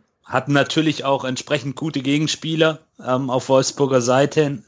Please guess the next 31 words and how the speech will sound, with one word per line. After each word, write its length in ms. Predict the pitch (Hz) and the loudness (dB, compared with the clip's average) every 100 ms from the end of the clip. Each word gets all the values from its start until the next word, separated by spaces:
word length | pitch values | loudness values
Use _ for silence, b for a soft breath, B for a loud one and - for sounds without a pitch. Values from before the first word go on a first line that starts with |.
| 165 | -4
Ähm, 460 | 113 113 113 110 | -2 0 0 -2
mit 160 | 113 117 | -4 -2
Brekalo 480 | - 127 135 127 127 | -4 0 0 2 2
und 260 | 123 117 | 0 -2
auf 200 | 120 113 | -6 -4
der 160 | - 107 | -2 0
anderen 240 | 123 117 | 0 0
Seite 280 | 117 117 110 | 4 2 2
bei 180 | 110 110 | -2 0
Wolfsburg 440 | 117 120 - 117 | 0 0 -2 -2
weiß 220 | 117 123 | 2 2
ich 60 | 127 | 2
jetzt 180 | 127 - | -2 -4
grad 240 | - 120 | -4 -4
nicht 180 | 139 - | -4 -4
aus 100 | 120 | -6
dem 80 | 135 | -4
Kopf 300 | - - - | -6 -8 -4
raus, 220 | 131 - | -4 0
wer 120 | 127 | -2
gespielt 440 | 135 - 147 135 135 | 0 -2 2 2 4
hat. 180 | 131 B B B B B B | 0 B B B B B B
Aber 200 | - 117 | 2 4
da 100 | 131 | 6
war 100 | 131 | 6
natürlich 280 | 139 131 151 | 4 2 -2
eine 140 | 135 127 | -4 -4
ziemlich 320 | 139 131 113 | -4 -4 -6
offensive 640 | 120 127 120 117 117 110 | -4 -4 -4 -4 -4 -2
Wucht. 340 | 113 135 - - | 0 0 -2 0
Ähm, 360 | 110 110 110 | 2 2 0